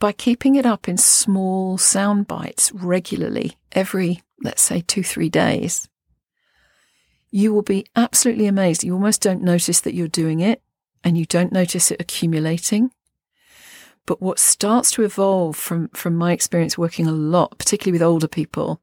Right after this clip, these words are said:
over many years of teaching, is that regular attendance at a weekly or bi-weekly class or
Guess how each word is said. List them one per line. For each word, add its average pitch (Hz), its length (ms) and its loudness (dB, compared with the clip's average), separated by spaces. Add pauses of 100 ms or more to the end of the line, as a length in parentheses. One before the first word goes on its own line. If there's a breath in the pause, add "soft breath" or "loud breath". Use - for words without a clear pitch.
(460 soft breath)
over 170 200 2
many 175 380 4
years 165 340 0
of - 120 -12
teaching, - 480 -4 (560 loud breath)
is 190 160 2
that - 200 0 (200)
regular 208 760 2
attendance 175 640 -2
at 165 100 -4
a 160 60 -2
weekly 165 580 0
or 147 120 -2
bi-weekly 170 640 0
class 156 600 -2 (140)
or 147 340 -4